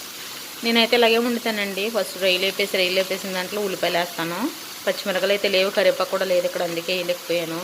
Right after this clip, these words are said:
ఓకేనండి, నా స్టైల్ వంట అయితే ఇలాగే ఉంటుంది. ఓకేనండి, ఎవరికి నచ్చినట్టు వాళ్ళు వండుతారులేండి. మీరు ఎలా ఉంటారో కామెంట్ చేయండి. చూసిన వాళ్ళు ఫుల్ వీడియో అయితే చూడండి ప్లీజ్. ఓకేనండి,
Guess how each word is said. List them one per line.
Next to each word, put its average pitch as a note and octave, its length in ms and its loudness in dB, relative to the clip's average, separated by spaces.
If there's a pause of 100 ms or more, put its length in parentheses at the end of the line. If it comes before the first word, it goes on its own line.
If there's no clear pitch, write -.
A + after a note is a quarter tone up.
ఓకేనండి, E3+ 500 -4 (2500)
నా F3+ 160 -4
స్టైల్ F3 300 2
వంట F3+ 180 -4
అయితే E3+ 140 -2
ఇలాగే E3+ 220 0 (120)
ఉంటుంది. D#3+ 360 -6 (1700)
ఓకేనండి, F3+ 540 -6 (680)
ఎవరికి G3 240 0
నచ్చినట్టు F#3 380 -6
వాళ్ళు G3 160 -2
వండుతారులేండి. F3+ 680 -2 (1000)
మీరు F3+ 180 0
ఎలా F3 220 0
ఉంటారో F3+ 280 -6
కామెంట్ F3 340 -4
చేయండి. F3 280 -4
చూసిన E3 240 -4
వాళ్ళు F3+ 180 -6
ఫుల్ F3 240 -2
వీడియో F3 220 0
అయితే E3+ 220 -2
చూడండి E3 480 -2
ప్లీజ్. F3 340 -6 (960)
ఓకేనండి, F3+ 360 -4